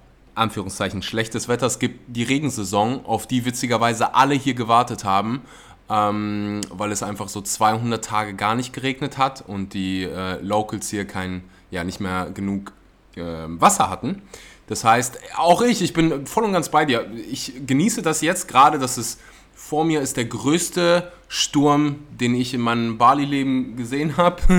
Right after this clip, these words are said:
<laughs> Alles fliegt dir durch die Gegend und, ähm, ja, dieses cosige mit einem Tee oder Kakao zu Hause sitzen,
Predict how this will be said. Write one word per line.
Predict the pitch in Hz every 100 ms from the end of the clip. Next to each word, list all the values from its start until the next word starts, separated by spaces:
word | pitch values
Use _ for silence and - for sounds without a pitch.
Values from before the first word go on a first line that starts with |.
| 170 -
<laughs> | - 202 175 139
Alles | 135 139 139
fliegt | 151 143
dir |
durch | 135 131
die | 131
Gegend | 120 139 185 180
und, | 160 139 139 139 113
ähm, | 139 143 107
ja, | 147 170
dieses | 135 107 107 -
cosige | 131 127 127 120 127 131 135
mit | 113 120
einem | 110 104
Tee | 131 127 135
oder | 123
Kakao | 101 - - 113 127
zu | 139 120
Hause | 117 120 139
sitzen, | 143 139 165